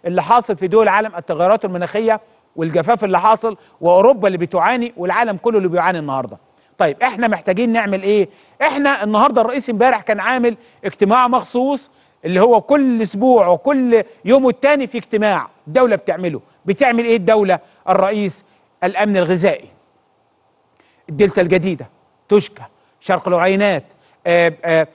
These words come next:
آه، غرب، غرب المنيا، آه، آه، شرق، شم-، آه، وسط و-، وشمال سيناء. دي مساحات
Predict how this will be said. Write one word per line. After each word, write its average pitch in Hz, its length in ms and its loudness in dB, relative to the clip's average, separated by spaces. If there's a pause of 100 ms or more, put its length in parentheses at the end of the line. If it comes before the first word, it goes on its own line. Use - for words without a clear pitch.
(200)
آه، 160 80 2
غرب، 165 360 2
غرب 175 320 0
المنيا، 190 420 -2 (280)
آه، 180 160 -2 (120)
آه، 165 280 -6
شرق، - 460 -2
شم-، 185 280 -6
آه، 165 220 -2 (280)
وسط 208 420 -2
و-، 175 360 0
وشمال 202 480 -2 (220)
سيناء. 220 500 0 (460)
دي 220 200 -2
مساحات 214 560 -2